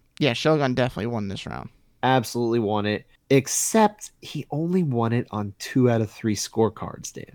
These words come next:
Speaker 1: Oh, wow.
Speaker 2: Cecil Peoples and Marcos Rosales, they both gave it to Shogun. You know, that, that's fine. They saw it right. Doc Hamilton gave ten nine Machida here. And honestly, I don't like to call a judge, like, bad or anything like that because, look, everyone can have a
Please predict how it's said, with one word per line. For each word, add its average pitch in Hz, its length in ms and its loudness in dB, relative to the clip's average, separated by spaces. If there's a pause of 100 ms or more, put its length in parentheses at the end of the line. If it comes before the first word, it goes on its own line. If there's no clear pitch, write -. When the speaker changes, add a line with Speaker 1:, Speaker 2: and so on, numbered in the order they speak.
(400)
Speaker 1:
Oh, 143 240 -2
wow. 127 160 -2
Speaker 2:
Cecil 175 300 6
Peoples 208 360 8
and 208 80 8
Marcos 190 340 6
Rosales, 143 520 6
they 143 100 8
both 160 240 4
gave 165 180 4
it 175 100 0
to 202 60 -2
Shogun. 110 520 0
You 123 80 -2
know, 110 100 -2
that, 117 260 -4
that's 117 220 -4
fine. 120 300 0
They 117 80 -2
saw 123 180 -2
it 123 60 4
right. 110 240 2 (240)
Doc 160 240 6
Hamilton 113 560 0 (260)
gave 120 300 0
ten 123 240 -4
nine 117 220 0
Machida 98 420 -4
here. 95 220 -4
And 104 180 -6 (400)
honestly, 131 480 4 (280)
I 123 100 6
don't 156 180 8
like 139 240 6
to 127 100 -4
call 127 380 0
a 117 40 0
judge, 110 460 -4
like, 101 320 -6 (300)
bad 101 340 2
or 110 100 0
anything 110 280 -2
like 110 160 -4
that 117 300 0 (180)
because, 107 360 -2
look, 98 300 -2
everyone 110 260 0
can 110 120 -4
have 110 100 0
a 95 100 -2